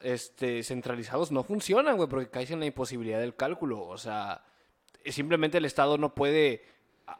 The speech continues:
abarcar todos, güey. O sea, to-, toda la, toda la pinche maquinaria que requiere una economía, güey. O sea, no puedes ponerte a pensar en todas las necesidades que tienen las personas a nivel material, güey. O sea,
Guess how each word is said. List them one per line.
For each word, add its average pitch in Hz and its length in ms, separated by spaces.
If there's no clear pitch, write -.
abarcar 131 480
todos, 208 460
güey. 143 200
O 127 60
sea, 135 160
to-, 156 140
toda 170 280
la, 139 580
toda 151 220
la 165 140
pinche 151 640
maquinaria 151 580
que 156 120
requiere 139 260
una 190 120
economía, 175 500
güey. 127 280
O 127 80
sea, 156 180
no 160 240
puedes 202 360
ponerte 165 340
a 190 80
pensar 180 460
en 151 220
todas 202 260
las 190 100
necesidades 165 540
que 180 80
tienen 170 260
las 175 140
personas 147 400
a 170 60
nivel 139 680
material, 165 680
güey. 135 340
O 123 120
sea, 127 480